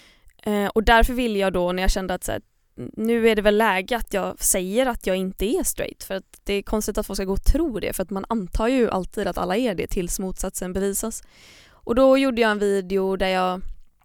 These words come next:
oj, vad jag inte minns vad den handlade om. Men jag, jag pratar i kanske fem minuter om något ämne, och, ja, men jag kanske nämner någonting om Tinder, jag minns inte riktigt.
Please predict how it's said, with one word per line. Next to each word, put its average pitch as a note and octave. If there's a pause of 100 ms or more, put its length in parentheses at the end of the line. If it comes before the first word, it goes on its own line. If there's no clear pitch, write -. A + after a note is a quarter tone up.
(680)
oj, A3+
vad F#3+
jag G3+
inte G3+
minns G3+
vad G3+
den F#3+
handlade G3+
om. G#3 (400)
Men B3+
jag, C4+
jag D4
pratar C#4+
i C#4+
kanske C#4
fem C#4
minuter C4
om C#4+
något B3+
ämne, A3+ (640)
och, - (960)
ja, -
men D4
jag E4
kanske E4+
nämner D#4
någonting D#4
om D4+
Tinder, C4 (100)
jag D4
minns B3+
inte -
riktigt. -